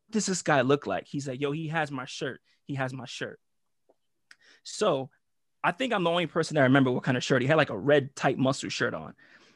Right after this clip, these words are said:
And, um, I go to the bushes, I come back, and he's like, "Yo, there he goes." So this man, right, the dude that jumped him, he and they, him and his boys jumped him for talking to his girl. The, the ringleader or the boyfriend took off this man's shirt,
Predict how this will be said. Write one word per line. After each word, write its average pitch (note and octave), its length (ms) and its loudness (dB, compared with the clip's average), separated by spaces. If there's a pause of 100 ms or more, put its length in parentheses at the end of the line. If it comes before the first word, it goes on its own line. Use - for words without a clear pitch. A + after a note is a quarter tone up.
(200)
And, B2+ 240 4
um, B2 480 0
I B2+ 60 -4
go D#3 180 8
to F#3+ 60 6
the F3+ 60 4
bushes, E3+ 580 0 (400)
I B2+ 100 -10
come F#3 240 2
back, C#3 400 2 (580)
and C#3 140 2
he's D#3 180 4
like, B2 140 2
"Yo, F#3+ 160 8
there D#3 180 8
he F#3 140 4
goes." D3+ 560 2 (500)
So - 180 -2
this A3 320 2
man, A#2 440 -2
right, C3+ 240 0
the C3 100 0
dude E3+ 240 2
that D#3+ 120 6
jumped C3 340 0
him, - 160 -14 (760)
he - 240 0
and G#3+ 180 4
they, E3+ 80 6
him A3+ 260 6
and A#3+ 100 8
his G#3+ 120 8
boys D#3+ 300 6
jumped D#3+ 280 4
him C3 80 -2
for C#3 120 -4
talking D#3+ 280 4
to - 80 2
his C#3 140 2
girl. B2+ 340 -6 (560)
The, C3 300 2
the C3 200 4
ringleader C#3+ 560 6
or C3 140 2
the B2+ 100 -2
boyfriend D3 500 0
took - 280 2
off F3 240 4
this - 220 2
man's C3+ 220 0
shirt, - 440 4